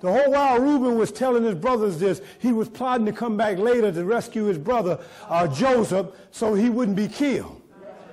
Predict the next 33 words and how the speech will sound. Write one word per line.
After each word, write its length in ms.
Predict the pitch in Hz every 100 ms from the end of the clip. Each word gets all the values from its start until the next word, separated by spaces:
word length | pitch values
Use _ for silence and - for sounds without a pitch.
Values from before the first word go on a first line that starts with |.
| - - - - -
But 100 | 170
the 80 | 160
Bible 400 | 226 285 294 254
said, 420 | - 269 254 247
"Here 260 | 190 269 269
come 300 | 254 254 226
the 160 | 226
Midianites 1120 | 208 233 302 247 214 185 120 - - - - - - - - - - -
of 160 | 226 214
the 120 | 220 202
Ishmaelite 600 | 302 185 220 240 214 208
tribe." 400 | 160 247 240 165 - - - - - - - - -
Ishmaelites 1000 | 311 202 220 208 160 110 - - - - - -
of 140 | - 214
the 60 |
Midianite 520 | 220 277 285 262 254 226
tribe, 320 | 262 254 240
here 140 | 269
they 120 | 277
come, 340 | 269 262 277 240
and 80 | 240
they 120 | 269
was 160 | 233
taking 460 | 220 269 269 254 226 - - -
precious 400 | 285 285 247 -
cargo 800 | - 285 277 240 240 233 214 - -
from 200 | 220 220
where 160 | 240 269
they 180 | 262 254
were 280 | 254 254
down 360 | 220 247 247 233
to 140 | 214 233
Egypt. 500 | 269 170 190 180